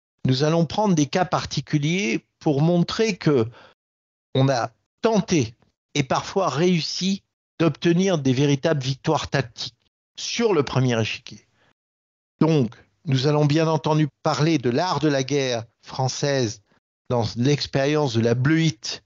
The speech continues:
du capitaine Léger, qui est un art de la guerre tactique, où on va retrouver le savoir-faire des services spéciaux français, mais aussi la manière dont ce savoir-faire se maille parfaitement avec des logiques militaires de terrain.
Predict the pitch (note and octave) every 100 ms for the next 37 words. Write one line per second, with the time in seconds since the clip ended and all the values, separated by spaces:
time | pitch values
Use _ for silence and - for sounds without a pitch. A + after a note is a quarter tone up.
0 | _ A#2+ - B2+ - A#2+ A#2 A#2+ C3 G3+
1 | - _ _ _ _ _ _ - C3+ B2+
2 | C3 B2 C3+ D#3+ D3+ B2 A#2+ A2+ A#2+ A2
3 | - - D#3+ - - G3+ - - - _
4 | _ _ - - A#2+ B2 B2 D3 D3 -
5 | D#3 D3 D#3+ D3 A2+ - _ - A2 D#3
6 | D3+ D3+ - D#3 B2+ A#2+ C3 B2+ B2 C3
7 | - B2+ - A#2+ - C3 B2 B2 _ D#3
8 | F3 F#3+ D#3+ - F3 D#3+ A#2+ _ _ _
9 | - A2+ B2+ C#3+ D#3 D#3 C#3+ A2+ A#2 -
10 | A#2 C3+ B2+ B2+ - - C#3 A#2+ A2 -
11 | B2+ C3 B2 A#2 - - C3 - C#3+ C3+
12 | A#2+ - _ _ - G#2 A2+ A#2+ A#2 A#2
13 | A2 - - - B2+ A#2 A#2+ A#2+ G#2+ G#2
14 | A2 G#2+ C#3 F#3